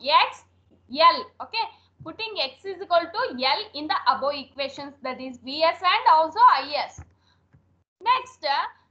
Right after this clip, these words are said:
L, that is small L square root of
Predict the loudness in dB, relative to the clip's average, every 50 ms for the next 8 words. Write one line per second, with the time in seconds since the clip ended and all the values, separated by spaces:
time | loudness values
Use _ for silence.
0 | _ _ _ _ _ 0 2 2 2 2 0 -4 -8 -10 _ _ -12 -10 -10 -8
1 | -8 -10 -12 -14 -14 -8 -2 2 4 4 4 4 2 0 0 0 -2 -4 -10 -12
2 | _ -2 0 0 0 0 -2 -4 -4 -4 -4